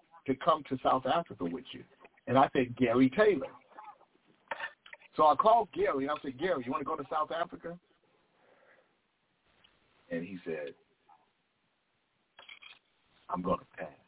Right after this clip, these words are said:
Black." <laughs> That's what a lot of people say. Good morning,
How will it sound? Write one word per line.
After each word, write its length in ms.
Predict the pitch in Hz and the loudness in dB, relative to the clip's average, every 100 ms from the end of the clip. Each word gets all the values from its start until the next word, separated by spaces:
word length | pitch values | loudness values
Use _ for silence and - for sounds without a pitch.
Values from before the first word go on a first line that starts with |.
| _ - | _ -20
Black." 340 | - - - _ _ _ _ _ _ _ _ 381 | -20 -20 -20 _ _ _ _ _ _ _ _ -4
<laughs> 340 | - 349 403 - 392 - _ - - - - - 1047 1077 1077 233 | -2 0 -2 -2 -10 -10 _ -16 -12 -10 -10 -6 -4 -2 2 4
That's 240 | 233 262 - | 6 4 4
what 120 | 269 | 2
a 180 | 262 247 | 4 2
lot 160 | 247 | -2
of 80 | 240 | -2
people 220 | 247 226 220 - | -6 -4 -6 -2
say. 140 | 247 - - - - - - _ _ _ _ - - _ 233 - - - - | -4 -4 -10 -18 -18 -20 -20 _ _ _ _ -14 -14 _ -10 -8 -10 -10 -8
Good 100 | 190 | -2
morning, 260 | 214 202 | 2 2